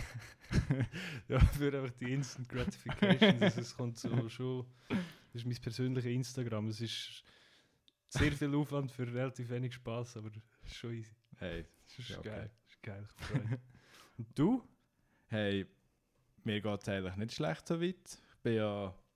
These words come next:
Speaker 2: vor der Fasnacht zwei Wochen krank gewesen.
Speaker 1: Chillig.
Speaker 2: Hatte eine Woche Ferien gehabt. Und ja, jetzt habe ich,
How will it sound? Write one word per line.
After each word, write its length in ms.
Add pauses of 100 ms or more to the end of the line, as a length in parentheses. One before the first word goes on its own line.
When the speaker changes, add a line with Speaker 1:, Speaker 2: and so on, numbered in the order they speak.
Speaker 2:
vor 180
der 120
Fasnacht 440
zwei 220
Wochen 260
krank 300
gewesen. 320 (140)
Speaker 1:
Chillig. 340 (140)
Speaker 2:
Hatte 100
eine 140
Woche 240
Ferien 380
gehabt. 400 (1400)
Und 380
ja, 340 (160)
jetzt 200
habe 180
ich, 300